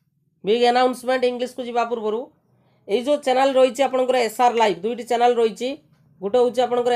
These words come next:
ଏସ୍ଆର୍ ଲାଇଭ୍, ଆଉ ଗୋଟେ ରହିଛି ଆପଣଙ୍କର ଏସ୍ଆର୍ ଷ୍ଟଡି ପଏଣ୍ଟ। ଦୁଇଟା ଚ୍ୟାନେଲ ଭିତରୁ ମୁଁ ସିଲେକ୍ସନ କରିଦଉଛି। ଶୁଣ, ଖାଲି ଟିକେ କହିଦଉଛି, ଇଂଲିଶ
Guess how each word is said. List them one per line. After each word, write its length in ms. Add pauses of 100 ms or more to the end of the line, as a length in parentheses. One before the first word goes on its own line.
ଏସ୍ଆର୍ 280
ଲାଇଭ୍, 320 (1120)
ଆଉ 120
ଗୋଟେ 140
ରହିଛି 260
ଆପଣଙ୍କର 320 (120)
ଏସ୍ଆର୍ 320
ଷ୍ଟଡି 300
ପଏଣ୍ଟ। 220 (2500)
ଦୁଇଟା 260
ଚ୍ୟାନେଲ 300
ଭିତରୁ 300 (120)
ମୁଁ 100
ସିଲେକ୍ସନ 500
କରିଦଉଛି। 520 (680)
ଶୁଣ, 200 (1700)
ଖାଲି 120
ଟିକେ 260
କହିଦଉଛି, 580 (640)
ଇଂଲିଶ 300